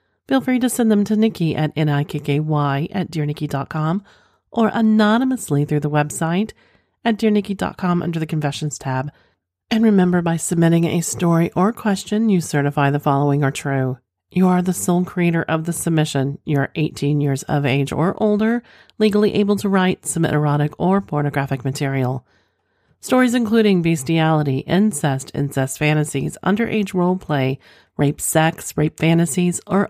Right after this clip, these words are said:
other non-consensual content or racial slurs will not be aired, and you're releasing all rights to your creation. Support for Dear Nikki is brought to you by Manscaped, who is the best below the waist for grooming and hygiene.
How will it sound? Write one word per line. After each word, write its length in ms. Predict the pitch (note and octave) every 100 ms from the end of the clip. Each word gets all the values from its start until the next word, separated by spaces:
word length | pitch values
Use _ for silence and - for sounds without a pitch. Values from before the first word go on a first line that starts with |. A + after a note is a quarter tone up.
| -
other 340 | A3+ A#3 B3+ -
non-consensual 920 | F#3+ F#3 F3+ F#3 F#3+ F3 D#3+ D3+ D3+
content 600 | D3+ E3 F3 F3 F3 F3 - - _ _
or 80 | -
racial 320 | C3+ B2+ -
slurs 560 | - - E3+ F3 F3 - _ _ _
will 140 | F#3+
not 360 | F#3 E3+ E3 -
be 260 | F3+ E3+ -
aired, 380 | D#3+ C#3+ C#3+ - _ _ _ _ _
and 340 | G#3+ A3+ A#3+
you're 140 | G#3+ G3+
releasing 520 | F#3+ F#3 E3 F3+ F3 -
all 160 | D#3+ E3
rights 340 | D3 D3+ -
to 140 | -
your 100 | C#3+
creation. 800 | C#3 - C3+ C3 B2 C3+ C#3 D3 - _ _ _ _
Support 580 | - B3 - C#4 D4 D4
for 100 | B3+
Dear 280 | G3+ F#3+ F#3+
Nikki 420 | F3+ D#3+ D#3+ D#3
is 320 | - D#3+ D#3
brought 380 | - D3+ D#3+ -
to 160 | -
you 120 | D#3+ D#3+
by 220 | D3+ D#3
Manscaped, 840 | D#3 D3 C#3+ - D3 C3+ C3 - _ _ _
who 140 | A3
is 240 | D3+ G#3+ G3
the 160 | G3+
best 560 | F#3+ F#3+ G3 A3 - -
below 320 | G3+ E3+ E3+
the 100 | G3+
waist 580 | G3+ D#3 D3+ D3 - -
for 240 | - F3+
grooming 600 | F3 E3+ D#3+ D3+ D3 D3 -
and 220 | D3+ D3+
hygiene. 640 | D3+ D3 C#3+ C#3 C3+ C3